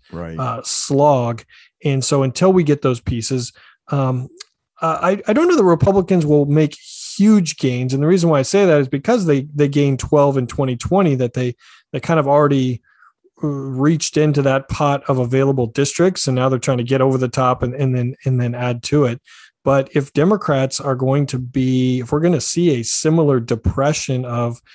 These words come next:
Speaker 2: ten, eleven points, ten, eleven, twelve points that we saw in Virginia and New Jersey, then Republicans will rack up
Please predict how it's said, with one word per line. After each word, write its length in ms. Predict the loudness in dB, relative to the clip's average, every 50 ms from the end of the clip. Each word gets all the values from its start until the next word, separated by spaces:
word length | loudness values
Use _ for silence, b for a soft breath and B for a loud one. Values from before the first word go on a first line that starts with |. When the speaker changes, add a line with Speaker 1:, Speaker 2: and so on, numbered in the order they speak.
| b b b b _ _ _ -10
Speaker 2:
ten, 300 | -4 -2 0 2 2 2
eleven 420 | 2 2 2 2 2 0 -2 -2
points, 640 | -2 0 2 2 2 2 0 -2 -4 -4 -4 -6 -2
ten, 200 | -2 0 2 4
eleven, 260 | 2 2 2 0 -2
twelve 320 | -2 0 0 0 0 0
points 320 | 0 0 2 0 0 -2 -4
that 100 | -6 -4
we 120 | -4 -4
saw 260 | -4 -2 0 0 0
in 100 | 0 0
Virginia 440 | -2 -4 -2 0 0 0 2 0 0
and 80 | 0 -2
New 120 | -2 -4
Jersey, 480 | -6 -2 0 2 2 2 0 -2 -4 -4
then 260 | -4 -4 -6 -6 -8 B B B B B B -6
Republicans 580 | -4 0 0 0 0 0 -2 -2 -4 -4 -2
will 100 | -2 0
rack 300 | 0 0 0 0 -2 -4
up 160 | -8 -8 -10